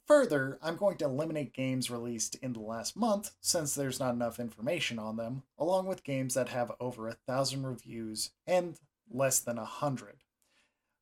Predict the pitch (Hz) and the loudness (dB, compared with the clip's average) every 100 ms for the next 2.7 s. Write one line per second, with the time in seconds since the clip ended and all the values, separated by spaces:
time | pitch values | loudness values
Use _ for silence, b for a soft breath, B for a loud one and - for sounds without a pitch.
0 | _ - 262 269 196 151 123 120 143 180 | _ 2 6 6 6 2 2 0 0 0
1 | 180 202 220 - 151 147 139 - 127 127 | 0 2 2 0 2 0 0 -2 -2 0
2 | 120 117 - 147 143 135 123 | -4 -6 -6 -2 0 -2 -4